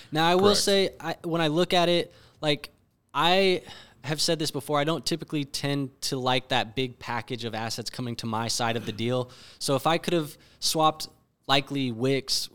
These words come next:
Speaker 1: Wilson, those seconds, all those other stuff for, like, a better player,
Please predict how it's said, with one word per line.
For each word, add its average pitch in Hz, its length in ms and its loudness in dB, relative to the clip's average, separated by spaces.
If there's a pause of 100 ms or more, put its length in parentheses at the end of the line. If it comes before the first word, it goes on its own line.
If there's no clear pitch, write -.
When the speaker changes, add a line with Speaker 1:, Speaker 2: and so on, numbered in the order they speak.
(200)
Speaker 1:
Wilson, 131 540 -2
those 127 220 0
seconds, 139 420 -2
all 135 120 -6
those 147 160 -6
other 143 120 -4
stuff 143 180 -6
for, 156 100 -8
like, 135 200 0
a 123 40 -2
better 143 300 2
player, 139 560 -2